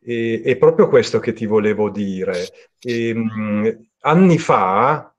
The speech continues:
mi pare nel duemiladiciassette, c'era stata un'analisi di tipo mondiale, aveva parlato dei tre brand più conosciuti al mondo.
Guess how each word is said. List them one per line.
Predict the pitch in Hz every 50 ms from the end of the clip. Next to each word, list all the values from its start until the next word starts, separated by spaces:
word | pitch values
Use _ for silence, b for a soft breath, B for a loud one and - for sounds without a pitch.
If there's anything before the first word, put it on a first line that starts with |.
| _ _ -
mi | 113 113 113
pare | - 160 180 175
nel | 160 123
duemiladiciassette, | 117 120 120 120 135 143 123 110 110 - 123 117 - - - 104 92 - - - 110
c'era | - 165 165 170
stata | 165 - 170 143 - - 120
un'analisi | 117 120 147 175 170 139 127 135 143 139 131 123 127
di | 120 120
tipo | - 151 - 143 135
mondiale, | 147 165 180 160 151 160 165 175 165
aveva | 127 123 120 120
parlato | - 131 127 139 151 151 147 156 127
dei | 120 127 123 120
tre | - - 156 165 160
brand | 127 123 143 143 151 160 165 170 160 151 156 156
più | - 139 123
conosciuti | - 131 127 123 117 - 147 135 - 131
al | 120 110 107
mondo. | 104 98 85 82 85 85 87 95 92 _